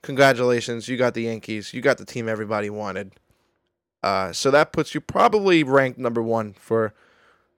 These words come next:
the first week's rankings. And that was it. Those are the ten teams for the first ever Twin Talk Custom League in M L B The Show twenty.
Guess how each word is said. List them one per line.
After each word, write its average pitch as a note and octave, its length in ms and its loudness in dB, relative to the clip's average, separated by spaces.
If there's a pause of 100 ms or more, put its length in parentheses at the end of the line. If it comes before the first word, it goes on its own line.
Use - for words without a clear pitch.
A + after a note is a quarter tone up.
(380)
the C#3 100 4
first B2+ 260 2
week's A2+ 300 -4
rankings. - 540 -12 (1500)
And B2+ 480 0 (840)
that A2+ 320 2
was D#3+ 180 2
it. F#3+ 300 0
Those E3 300 4
are E3+ 220 6
the D3 100 2
ten E3 280 -2
teams C#3+ 640 -6 (280)
for - 140 -8
the A2+ 100 -2
first C3 400 0
ever A#2+ 360 0 (160)
Twin B2+ 240 -12
Talk A2+ 300 -2
Custom A2 420 -8
League G#2 420 -8
in A#2 120 -8
M A2 200 -6
L A2 80 -4
B G#2+ 140 -6
The G#2 100 -8
Show G2 260 -8
twenty. G#2 460 -12